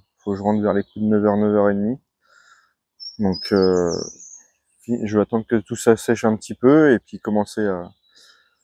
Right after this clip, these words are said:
à plier tranquille. Je vais me faire payer un café vers l'ancien là-bas et puis, euh, et puis voilà. Donc, euh, donc bilan très positif, hein. Un joli poisson, du partage. Euh, bon, on n'a pas eu de météo de ouf, euh,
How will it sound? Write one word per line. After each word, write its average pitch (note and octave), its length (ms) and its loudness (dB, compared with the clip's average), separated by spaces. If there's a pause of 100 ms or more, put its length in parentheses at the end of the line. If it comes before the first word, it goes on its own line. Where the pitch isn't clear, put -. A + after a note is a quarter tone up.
(260)
à B2+ 100 6
plier C3+ 240 0
tranquille. C#3+ 640 0 (540)
Je - 160 -10
vais G2 60 0
me F#2+ 80 -4
faire G2 260 -2
payer A#2+ 160 4
un A#2 120 4
café A#2 360 0
vers G#2+ 160 4
l'ancien A#2 460 0
là-bas B2+ 400 2
et G2 80 -2
puis, - 340 -16
euh, F2 80 -14 (1000)
et G#2+ 100 2
puis - 120 -2
voilà. A2 320 6 (720)
Donc, C#3 400 0
euh, A2+ 380 8
donc C#3+ 220 0
bilan C#3+ 260 4
très - 200 2
positif, B2+ 580 -4
hein. F#2+ 500 -4
Un F#2+ 40 -10
joli A2+ 220 -2
poisson, B2 840 0
du A2+ 100 2
partage. A#2 960 4 (600)
Euh, G2 100 -6
bon, G2+ 200 -2
on - 20 -2
n'a G2 100 -4
pas A#2 140 0
eu A2+ 80 4
de A#2+ 40 0
météo A#2+ 520 4
de A#2 160 4
ouf, B2+ 340 2
euh, G2 500 0